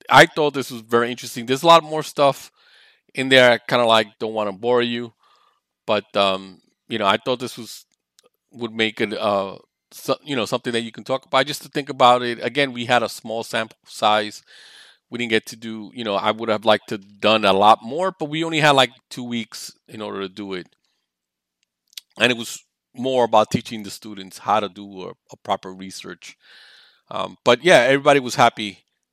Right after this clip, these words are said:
with the research. But if you, you know, if you want to share,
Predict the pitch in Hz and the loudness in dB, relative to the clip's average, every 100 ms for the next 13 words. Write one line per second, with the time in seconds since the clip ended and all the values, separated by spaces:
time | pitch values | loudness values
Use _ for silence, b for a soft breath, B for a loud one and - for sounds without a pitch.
0 | _ - 107 104 101 98 - 92 - - | _ -18 -14 -12 -10 -10 -8 -10 -10 -14
1 | - 117 113 143 - 143 143 180 135 107 | -2 -2 -2 -10 -10 -10 -8 -6 -6 -6
2 | 127 123 123 131 117 _ _ _ _ _ | -10 -4 2 4 2 _ _ _ _ _
3 | _ _ _ - 127 - 131 123 120 | _ _ _ -16 -14 -2 4 6 4